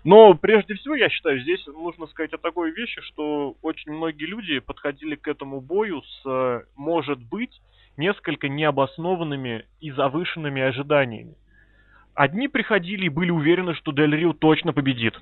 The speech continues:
Другие приходили к бою и думали просто вот стопроцентно, что в этом бое Кристиан совершит хилтерн. Третьи приходили и были просто невероятно сразу уверены, что Эдж и Кристиан объединятся.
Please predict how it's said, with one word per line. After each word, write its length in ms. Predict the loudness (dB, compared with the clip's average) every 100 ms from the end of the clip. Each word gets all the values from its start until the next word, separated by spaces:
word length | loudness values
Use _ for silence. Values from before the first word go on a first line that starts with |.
| -20 _ -8
Другие 460 | 2 2 6 4
приходили 560 | 6 8 8 6 6 6
к 80 | 6
бою 340 | 10 12 10
и 80 | 6
думали 400 | 4 8 10 10
просто 380 | 8 8 8 8
вот 120 | 8
стопроцентно, 840 | 8 6 10 8 10 8 10 6 6
что 160 | 8
в 80 | 10
этом 220 | 10 8
бое 200 | 10 10
Кристиан 380 | 8 0 -2 -2
совершит 380 | -2 -4 -2 -2
хилтерн. 540 | 0 2 4 4 2 -10 -20 -20 -20 -20 -20 2
Третьи 340 | 6 6 4
приходили 600 | 4 6 8 6 6 2
и 200 | 0 2
были 360 | 0 4 6 6
просто 360 | 8 6 6 6
невероятно 800 | 6 6 8 10 10 8 6 2
сразу 380 | 6 6 6
уверены, 560 | 4 4 8 8 8 4
что 440 | 2 2 8 10
Эдж 260 | 10 8 6
и 20 |
Кристиан 440 | 2 2 2 4 6
объединятся. 760 | 6 2 2 6 4 2